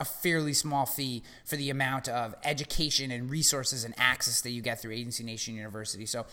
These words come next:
if you go to university dot agency nation, you can check it out. There's a free trial, so you can sign up, and the free trial lasts for as long as you want, but it gives you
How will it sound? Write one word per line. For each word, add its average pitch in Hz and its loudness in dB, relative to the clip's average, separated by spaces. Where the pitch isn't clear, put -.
if 143 0
you 196 2
go 196 8
to 151 4
university 180 8
dot 143 6
agency 151 0
nation, 147 0
you 135 -4
can 127 -8
check 135 0
it 151 4
out. 131 2
There's 175 2
a 170 4
free 208 2
trial, 175 6
so 196 0
you 180 -2
can 165 -2
sign 151 4
up, 170 4
and 135 -2
the 131 -2
free 180 0
trial 156 8
lasts 139 4
for 151 -2
as 131 -2
long 147 2
as 151 0
you 156 -2
want, 139 0
but 135 -4
it 123 -6
gives 143 0
you 131 -4